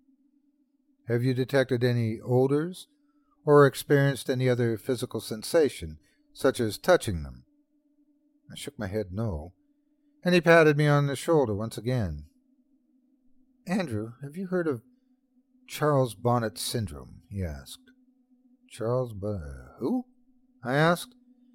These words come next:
confused by this sudden, unexpected turn of conversation. "Okay, let me explain," Doctor Harper said kindly.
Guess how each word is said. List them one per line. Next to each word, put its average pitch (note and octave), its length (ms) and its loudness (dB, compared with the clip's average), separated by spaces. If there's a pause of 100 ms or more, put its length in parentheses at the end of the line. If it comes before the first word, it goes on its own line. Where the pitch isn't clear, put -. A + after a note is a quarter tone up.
(220)
confused D#3 600 2
by C3 220 8
this B2 220 2
sudden, A#2+ 460 0
unexpected A#2+ 720 -4
turn A2 220 -6
of G2 120 -12
conversation. F#2 880 -6 (2250)
"Okay, C3 420 2 (120)
let B2 100 -4
me B2+ 140 -4
explain," - 600 -10 (380)
Doctor C3 320 4
Harper G2 500 -2
said - 280 -18
kindly. F2 440 -6